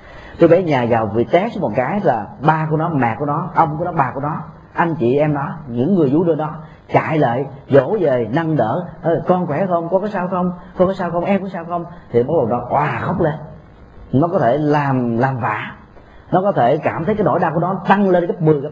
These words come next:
hai, gấp ba mươi lần, theo cái kiểu mà người dân Việt Nam đã nói mà. Một kẻ mà nhà giàu mà đứt móng tay giống như kẻ nhà giàu, kẻ nhà nghèo bị đứt ruột. <laughs> Cái chuyện nhỏ có thể vết tình lớn,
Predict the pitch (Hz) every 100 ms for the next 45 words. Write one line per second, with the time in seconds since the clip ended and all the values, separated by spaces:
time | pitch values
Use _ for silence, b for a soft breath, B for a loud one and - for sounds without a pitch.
0 | - 165 170 156 175 180 170 165 151 -
1 | - - - - - - 139 143 120 131
2 | 156 113 113 127 127 127 117 120 113 120
3 | 131 165 123 - - B B B B B
4 | B - 110 - 123 110 135 180 143 113
5 | 110 101 104 117 113 104 101 98 101 95
6 | 95 95 92 123 147 190 160 156 143 123
7 | 127 180 196 143 120 147 127 113 104 98
8 | 90 80 - - 110 123 160 117 107 104
9 | 98 127 151 110 101 - 107 - - -
10 | - - - - - 143 151 123 123 185
11 | 143 117 170 131 113 135